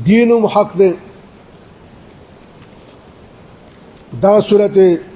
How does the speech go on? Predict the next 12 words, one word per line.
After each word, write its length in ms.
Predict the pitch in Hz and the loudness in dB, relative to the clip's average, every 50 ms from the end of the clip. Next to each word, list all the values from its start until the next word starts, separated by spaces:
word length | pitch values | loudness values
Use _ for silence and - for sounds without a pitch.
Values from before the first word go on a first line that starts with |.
| - - - | -20 -10 -6
فتح 320 | - 208 208 - - 202 | -4 -4 -4 -2 -4 -2
دی 160 | 185 160 196 185 | 0 0 0 0
نه 100 | 180 175 | 0 -2
مخکې 280 | 190 190 190 - 190 | -2 -2 -2 -2 -4
چې 120 | - 180 170 143 | -4 -4 -2 -2
کوم 160 | 175 170 160 | -2 -2 -2
سورت 280 | - 175 175 170 175 - | 0 0 0 0 0 0
ته 80 | 165 | 0
هغه 100 | 160 170 | 0 0
تاسو 280 | 165 185 180 165 160 160 | 0 0 -2 -2 -2 -2
لږ 120 | 165 156 | -2 0
راواړوئ. 440 | 160 160 165 175 180 175 160 156 151 | 2 2 2 2 2 2 0 -2 -4